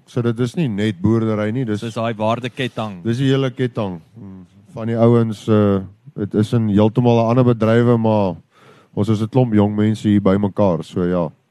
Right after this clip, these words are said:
Speaker 2: So kom ons, eh, so dis nou ko-, in die pylvak hier so, kom ons fokus 'n bietjie op toerusting en tegnologie. Jy weet so, eh, en ons het nou juis nou gepraat van die ouens in die studiegroep wat nou ook verskaffers en so aan.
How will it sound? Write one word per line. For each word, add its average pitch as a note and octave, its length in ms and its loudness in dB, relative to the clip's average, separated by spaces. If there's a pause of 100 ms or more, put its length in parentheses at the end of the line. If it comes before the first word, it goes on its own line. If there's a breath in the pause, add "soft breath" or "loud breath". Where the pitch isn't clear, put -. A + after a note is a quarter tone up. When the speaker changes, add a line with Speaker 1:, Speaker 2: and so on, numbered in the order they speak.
(540)
Speaker 2:
So D3+ 140 -8
kom F#3+ 200 -6
ons, A3 280 -6
eh, F#3+ 220 0 (520)
so D3 100 -4
dis C#3 160 -4
nou E3+ 140 -2
ko-, - 120 -8
in D3+ 160 -8
die D3 100 -4
pylvak E3 560 -2
hier A2+ 120 -4
so, A2+ 260 -2 (100)
kom D3 100 -4
ons D3+ 120 -6
fokus - 380 -6
'n D3+ 60 -4
bietjie C3 260 -4
op C#3 80 -6 (120)
toerusting D3 480 -4
en B2 140 -10
tegnologie. A#2+ 760 -6 (300)
Jy G#2+ 100 -10
weet A#2 140 -4
so, B2 180 -6
eh, F#2 480 -14
en A#2 80 -14
ons A#2 100 -8
het B2+ 100 -8
nou A#2+ 100 -6
juis A#2 300 -4
nou C3+ 100 -6
gepraat A2+ 420 -6
van A#2 120 -14
die F#2 80 -10
ouens A2+ 200 -10
in A#2 60 -10
die G#2 80 -12
studiegroep A2 460 -10
wat G2 180 -10
nou G2 160 -10
ook G#2 120 -12
verskaffers A2+ 540 -8
en G#2 60 -10
so A#2 160 0
aan. F#2 120 -4